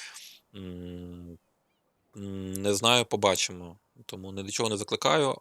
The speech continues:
але дивіться, дивіться, цікава ваша думка. Як на мене, стилі ці, ну, це ще, можливо, як не крути, кудись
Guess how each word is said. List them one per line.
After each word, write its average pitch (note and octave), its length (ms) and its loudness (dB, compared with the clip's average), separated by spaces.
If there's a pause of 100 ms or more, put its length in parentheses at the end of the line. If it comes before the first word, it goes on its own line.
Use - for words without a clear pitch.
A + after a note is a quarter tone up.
але A#2 920 0
дивіться, A2+ 520 -2
дивіться, A2 380 -4
цікава A#2+ 340 2
ваша A2+ 240 2
думка. G#2+ 460 -4 (260)
Як - 140 -14
на B2+ 60 -2
мене, C#3+ 220 0
стилі B2+ 340 2
ці, G#2 680 0 (280)
ну, C3 240 0
це D3+ 380 8
ще, A#2+ 680 8
можливо, G#2+ 920 2 (100)
як G2+ 300 4
не G#2 80 -12
крути, - 380 -6
кудись G#2+ 600 0